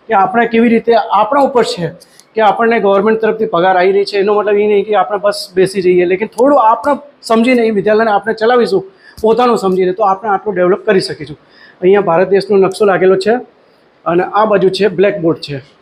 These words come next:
અને અહીંયા વિદ્યાર્થીઓ હું તમને દેખાડું, આ જુઓ, આ બધા સ્કૂલના જે વિદ્યાર્થીઓ છે ભણી રહ્યા છે અહીંયા. આ કોઈ પ્રાઇવેટ સ્કૂલનો દૃશ્ય નથી દોસ્તો, આ એક ગવર્મેન્ટ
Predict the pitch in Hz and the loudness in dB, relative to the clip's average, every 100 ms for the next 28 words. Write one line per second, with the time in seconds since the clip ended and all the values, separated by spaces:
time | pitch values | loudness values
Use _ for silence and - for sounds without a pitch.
0 | _ _ _ _ - _ _ - - - | _ _ _ _ -20 _ _ -20 -20 -20
1 | - - 175 240 233 226 233 233 190 202 | -8 0 2 2 0 0 2 2 2 2
2 | 220 226 220 202 202 196 175 175 196 180 | 0 0 0 0 0 0 0 0 2 2
3 | 165 170 165 165 160 180 - 190 190 190 | 0 0 0 -2 -4 -6 -6 -6 -6 -4
4 | 165 151 175 - 175 175 185 226 _ - | -4 0 -2 -2 -10 -2 -2 -2 _ -20
5 | _ - _ _ _ _ - 165 170 190 | _ -20 _ _ _ _ -10 -2 2 2
6 | 175 165 170 165 220 - _ _ - - | 2 0 -2 -2 -4 -8 _ _ -20 -20
7 | - _ _ _ - - - - - - | -20 _ _ _ -16 -14 -12 -14 -12 -16
8 | - - - - - - - - - - | -16 -20 -20 -20 -20 -20 -20 -20 -20 -20
9 | - - - - - - - - - - | -20 -20 -20 -20 -20 -20 -20 -20 -20 -20
10 | - - - - - 403 - - 190 226 | -20 -20 -20 -20 -14 -14 -14 -2 0 2
11 | - 269 269 226 233 294 302 254 - 254 | 2 0 0 0 2 2 0 -4 -2 -2
12 | 247 247 247 247 - _ _ - 175 214 | 0 2 0 -2 -8 _ _ -8 -2 0
13 | 247 226 220 226 208 202 233 220 196 208 | 0 0 0 0 0 0 0 2 2 0
14 | 208 190 180 190 254 | 0 0 2 2 0